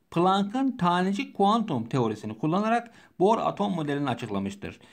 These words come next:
Elektronlar da ışık gibi tanecikli yapıya sahiptir düşüncesine dayanarak yaptı tabii ki bunu. Tabii bu konuda da, e, çeşitli çalışmalar yapılmıştı. Evet, şimdi de Bohr atom modelini hatırlamaya çalışalım. Birinci olarak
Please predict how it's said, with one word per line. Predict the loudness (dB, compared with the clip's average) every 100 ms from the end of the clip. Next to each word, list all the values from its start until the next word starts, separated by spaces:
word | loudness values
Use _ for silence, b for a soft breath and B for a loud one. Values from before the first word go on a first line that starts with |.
| B B
Elektronlar | -2 -2 0 0 2 2 0
da | 0
ışık | -4 -4 -4
gibi | -2 0 -2 -2
tanecikli | 0 2 2 0 -4 -2
yapıya | -2 0 -2
sahiptir | 0 0 0 0 -4 -2
düşüncesine | -2 0 -2 -4 -2
dayanarak | 0 2 0 -2
yaptı | -6 -10 -8
tabii | -6 -6
ki | -4
bunu. | -4 -4 -6 B -6
Tabii | -2 0
bu | 0
konuda | 0 0
da, | -2 -2
e, | -2 -2
çeşitli | -2 -6 -6
çalışmalar | -6 -6 -4 -4 -2
yapılmıştı. | -2 -4 -6 -6 -10 -14 -16 _ -20 -18 -18 _ _ -8
Evet, | -4 -4
şimdi | -2 -2
de | 0 0
Bohr | 0
atom | 0 0
modelini | -2 -2 -2
hatırlamaya | -4 -4 -4 -4
çalışalım. | -2 -4 -2 -4 2
Birinci | 2 2 0
olarak | 0 -2 -4